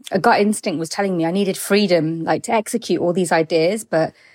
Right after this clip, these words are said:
how was I supposed to do that if I was handcuffed to a desk for nine hours? It just made it impossible. And then number three was sort of feeling extremely low and depressed. Uh, it was becoming a real strain on my family life in terms of mood.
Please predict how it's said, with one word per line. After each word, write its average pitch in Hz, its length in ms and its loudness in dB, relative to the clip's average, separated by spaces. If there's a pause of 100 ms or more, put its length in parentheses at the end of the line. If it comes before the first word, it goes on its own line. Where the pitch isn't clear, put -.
(420)
how 240 200 4
was 240 180 2
I 240 60 0
supposed 233 240 -4
to 214 60 -8
do 240 160 0
that 170 120 2
if 156 80 -6
I 180 40 -4
was 170 140 -6
handcuffed 202 480 -4
to 185 100 2
a - 20 4
desk 190 340 0
for 185 120 -4
nine 185 220 0
hours? 175 320 2
It 165 100 -8
just - 160 -8
made 185 180 -2
it 156 80 -4
impossible. 175 680 -2 (1080)
And 190 100 0
then 208 140 4
number 226 180 2
three 240 300 0
was 185 340 -2 (400)
sort 185 240 0
of - 20 -12
feeling 208 460 0
extremely 208 500 0
low 196 220 2
and 175 160 -4
depressed. - 640 -2 (680)
Uh, 185 280 4
it - 20 0
was 185 140 -4
becoming 208 480 0
a 170 40 -4
real 214 200 0
strain 196 280 0
on 185 60 -2
my 170 140 -2
family 202 340 0
life 196 400 0
in 165 80 -8
terms 175 320 -4
of 156 80 -4
mood. 190 500 0